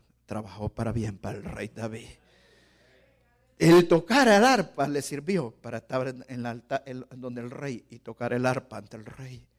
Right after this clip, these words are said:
Matar osos y leones le sirvió, porque con eso se iba a matar después a Goliat, con la valentía que había encontrado. O sea,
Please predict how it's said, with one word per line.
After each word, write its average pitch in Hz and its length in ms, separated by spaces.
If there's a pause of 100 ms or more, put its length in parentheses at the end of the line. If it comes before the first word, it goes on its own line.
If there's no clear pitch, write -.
(760)
Matar 180 500
osos 233 440
y 156 40
leones 202 460
le 165 100
sirvió, 165 460
porque 143 280
con 143 180
eso 165 200
se 147 120
iba 143 100
a 139 40
matar 143 300
después 143 400
a 135 60
Goliat, 135 420 (120)
con 113 180
la 110 80
valentía 117 520
que 131 100
había 120 200
encontrado. 127 580
O - 1200
sea, 131 180